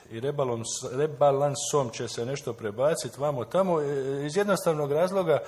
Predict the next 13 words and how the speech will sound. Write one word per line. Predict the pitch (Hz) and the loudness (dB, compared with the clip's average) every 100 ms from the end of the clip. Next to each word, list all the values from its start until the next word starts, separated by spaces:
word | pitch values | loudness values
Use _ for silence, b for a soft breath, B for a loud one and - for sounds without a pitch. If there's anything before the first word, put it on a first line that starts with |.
| B B B | B B B
ako | 127 120 135 | -4 -2 -2
ćemo | 147 139 | -2 -4
se | 127 151 | -4 -2
zaista | 190 180 - 156 | -2 0 0 0
uhvatiti | 190 185 - - | 2 0 0 -2
posla | 117 113 - - - | 0 0 -2 -14 -8
i | 131 | -6
ići | 180 185 147 | -4 -6 -4
u | 131 | -2
realizaciju, | 120 117 120 110 120 147 - 160 131 | 0 -2 -4 -2 -2 -2 -4 -4 -2
e, | 110 107 104 110 107 107 | -2 -6 -8 -8 -6 -6
ovih | 120 107 123 | -6 -8 -8
velikih | 131 107 101 | -10 -8 -12